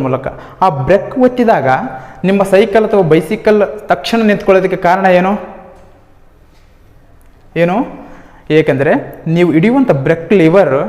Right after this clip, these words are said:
ಆ ಒಂದು ಕಾಲಿಗೆ, ಗಾಲಿಗಳಿಗೆ ಅಳವಡಿಸಿದಂತಹ ರಬ್ಬರ್ ಪರಸ್ಪರ ಘರ್ಷಣೆಗೆ ಒಳಪಟ್ಟು ಒಂದಕ್ಕೊಂದು ಗಟ್ಟಿಯಾಗಿ ಅಂಟಿಕೊಂಡಾಗ ಏನಾಗ್ತದೆ? ಘರ್ಷಣೆ ಏರ್ಪಟ್ಟು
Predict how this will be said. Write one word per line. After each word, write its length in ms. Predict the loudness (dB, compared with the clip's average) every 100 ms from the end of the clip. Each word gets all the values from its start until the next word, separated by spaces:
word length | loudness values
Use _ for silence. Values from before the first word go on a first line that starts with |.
| -8 -18 -8 -2
ಆ 60 | 0
ಒಂದು 140 | 0 0
ಕಾಲಿಗೆ, 380 | 0 2 2 0 -2 -4 2
ಗಾಲಿಗಳಿಗೆ 500 | 2 4 4 4 4 2
ಅಳವಡಿಸಿದಂತಹ 680 | 2 2 0 -4 -4 0 0
ರಬ್ಬರ್ 300 | 2 2 0 2
ಪರಸ್ಪರ 420 | -2 -2 0 0 2
ಘರ್ಷಣೆಗೆ 340 | 0 2 2 4
ಒಳಪಟ್ಟು 380 | 2 0 -2 -2 0
ಒಂದಕ್ಕೊಂದು 480 | 0 0 0 -2 -2 -6 -6 -4
ಗಟ್ಟಿಯಾಗಿ 460 | -2 2 2 2 0 -2 -14 -16 -18 -20 -18 -8 -4
ಅಂಟಿಕೊಂಡಾಗ 440 | 0 0 2 2 2
ಏನಾಗ್ತದೆ? 340 | -2 -4 -6 -8 -14 -18 -6 -2
ಘರ್ಷಣೆ 300 | 0 0 2 0
ಏರ್ಪಟ್ಟು 360 | 0 -4 -2